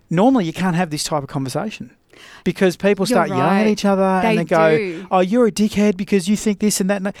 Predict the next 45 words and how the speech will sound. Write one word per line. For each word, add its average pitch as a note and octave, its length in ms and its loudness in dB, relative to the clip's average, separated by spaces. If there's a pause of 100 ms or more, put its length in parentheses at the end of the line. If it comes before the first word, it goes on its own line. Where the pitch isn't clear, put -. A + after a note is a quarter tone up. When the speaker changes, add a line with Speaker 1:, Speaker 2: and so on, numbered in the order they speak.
(180)
Speaker 1:
I G3+ 60 2
mean, G#3 120 2
you B3 120 6
might F#3+ 200 2
think G#3 240 -2
I'm G#3 100 2
a D#3 40 0
numpty C#3 340 -2
'cause C3+ 140 -2
I C3 60 2
said C#3+ 240 0
to C#3+ 40 -8
you, C#3 120 2
"I B2+ 40 2
don't C#3 160 0
believe C3 240 0
in E3 60 -2
climate C3 320 -4
change," B2+ 320 -2
and C3+ 140 -6
give C3+ 180 -2
you B2+ 60 -4
the B2 100 0
reasons A#2+ 280 -2
why, E3+ 440 -4 (260)
but F3+ 120 0
you E3+ 80 2
had G#3+ 160 0
the G#3+ 60 -2
good D3+ 180 -2
grace D3 320 -2
to D#3+ 60 -6
go, C#3+ 360 0
"Oh, C#3+ 280 -10 (640)
Nikki," B2+ 440 -20 (440)
and D#3 160 0
then E3+ 300 2
at F#3+ 160 4
least G#3+ 220 2
Speaker 2:
<laughs> G3+ 60 0
Speaker 1:
explain, E3+ 840 -2 (200)
Speaker 2:
Oh, D4+ 120 -2
Speaker 1:
explain G3 800 0
Speaker 2:
Nikki. D3+ 60 2
Speaker 1:
why, E3+ 540 2